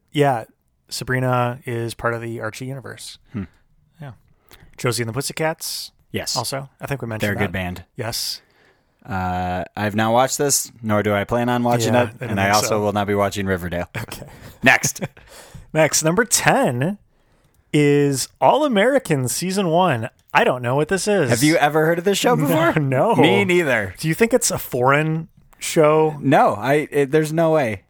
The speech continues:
Speaker 2: All American. Why would that be a foreign show?
Speaker 1: Bec-, <laughs> because it, they're talking about, like, American stereotypes or something. What is this? It's a, uh, it's a football show
Speaker 2: Yeah,
Speaker 1: on the
Speaker 2: pass.
Speaker 1: C W.
Speaker 2: There's too many of those already. Pass.
Speaker 1: All right, pass.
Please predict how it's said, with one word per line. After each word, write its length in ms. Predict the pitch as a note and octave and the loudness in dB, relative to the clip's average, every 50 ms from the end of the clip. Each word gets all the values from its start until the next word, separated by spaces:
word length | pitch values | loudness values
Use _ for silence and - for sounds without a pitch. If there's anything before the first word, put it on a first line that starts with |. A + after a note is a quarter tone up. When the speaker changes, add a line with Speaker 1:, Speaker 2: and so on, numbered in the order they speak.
| _ _ _ - | _ _ _ 4
Speaker 2:
All 200 | C3 C3+ C#3+ C#3+ | 4 4 4 4
American. 600 | C#3 C#3+ C3+ B2 G#2+ G2+ - G2 F#2+ F2 E2+ - _ _ _ _ _ _ - _ _ _ _ _ | 2 0 0 -2 -2 -4 -6 -8 -8 -8 -10 -14 _ _ _ _ _ _ -20 _ _ _ _ _
Why 240 | - C#3 C3 C3 C3+ C3+ | 0 2 4 4 4 2
would 140 | B2+ C#3 C3 | 2 2 2
that 140 | C#3 C3+ A#2+ | 2 4 4
be 100 | C3 B2+ | 2 0
a 60 | A#2 | 2
foreign 300 | F#2+ A2 G#2+ G2+ G2+ - | 2 0 0 0 0 -2
show? 300 | - G#2+ G2 F#2+ E2+ - _ _ _ _ _ _ _ _ _ _ - | -2 -2 -2 -2 -4 -10 _ _ _ _ _ _ _ _ _ _ -6
Speaker 1:
Bec-, 160 | B2+ D#3 D3+ - - - - - - - - - - | -4 -4 -2 -2 -6 -8 -12 -18 -20 -20 -20 -20 -20
<laughs> 480 | - - _ _ - - - - _ _ | -20 -20 _ _ -20 -20 -20 -20 _ _
because 460 | D3+ C#3 - D3+ D3 C#3 B2 - - | -6 -2 2 2 2 2 0 -2 -4
it, 240 | G#3 F#3 F3 E3+ - _ _ - B2+ | -4 -8 -10 -12 -16 _ _ -8 -4
they're 120 | C3+ B2+ | -4 -4
talking 380 | A#2+ - C3+ B2+ B2 - C3 B2+ | 0 2 2 2 2 0 -4 -2
about, 200 | B2 B2 B2 A#2 | 0 0 0 0
like, 160 | A#2 A2+ A2 | -2 -4 -6
American 320 | B2 A#2 A2+ A2 - - | -6 -8 -8 -10 -10 -12
stereotypes 640 | A2 - - - A2+ A#2 C3 C#3 - - C#3+ C#3+ - - | -14 -14 -14 -14 -14 -12 -12 -12 -12 -12 -12 -12 -12 -14
or 60 | C#3+ | -16
something. 260 | - D#3 D3 D3 C3+ - _ _ _ _ _ _ _ _ _ _ - | -14 -14 -14 -14 -14 -18 _ _ _ _ _ _ _ _ _ _ -14
What 100 | - E3+ | -10 -8
is 160 | E3 C#3 B2 | -8 -6 -6
this? 240 | A#2 A2 G#2 - - | -6 -6 -8 -8 -10
It's 200 | - B2+ - - | -10 -8 -4 -2
a, 260 | D3+ C#3+ C#3 C#3 C3+ | -2 0 0 0 2
uh, 460 | C3 C3 C3 B2+ B2+ B2 B2 B2 A#2+ A#2+ B2 | 2 2 2 2 2 2 0 0 -2 -4 -6
it's 160 | - - - | -10 -12 -12
a 60 | C3 | -10
football 580 | - - G#3 - - C3 A#2 A2+ A2 A2 A2 A2 | -8 -8 -8 -6 -2 -2 0 0 0 -2 -6 -8
show 520 | - - - A#2+ A#2 B2 D3 E3+ F#3 E3+ _ - | -10 -8 -8 -6 -4 -4 -6 -8 -10 -12 _ -6
Speaker 2:
Yeah, 160 | A2 G#2+ - | -6 -4 -4
Speaker 1:
on 60 | B2+ | -2
the 40 | B2 | 0
Speaker 2:
pass. 120 | A2+ G#2 - G#3 | 0 0 0 0
Speaker 1:
C 40 | G3 | 2
W. 540 | F3+ E3 C#3 B2 A#2 A2 A2 G#2+ G#2 G#2 G#2+ - | 2 2 2 2 0 0 0 -2 -4 -6 -10 -10
Speaker 2:
There's 140 | A2+ G#2+ | -10 -10
too 140 | - - A#2+ | -8 -6 -4
many 200 | A2+ A2 G#2 G#2 G2+ | -4 -4 -2 -2 -2
of 40 | |
those 200 | F#2+ F#2+ F#2+ F2+ | -2 -2 -2 -4
already. 240 | F#2 F2+ F2 F2 F2 | -4 -4 -6 -6 -6
Pass. 340 | - - B2 C3+ C#3 C#3 C#3+ | 0 2 2 4 4 2 2
Speaker 1:
All 60 | E3+ G3+ | 2 0
right, 160 | G#3 D#3 - | 0 -2 -4
pass. 600 | - C3+ C#3 D#3+ F#3 E3+ - - - - - B2 | -4 -2 0 0 0 -2 -4 -6 -6 -6 -8 -10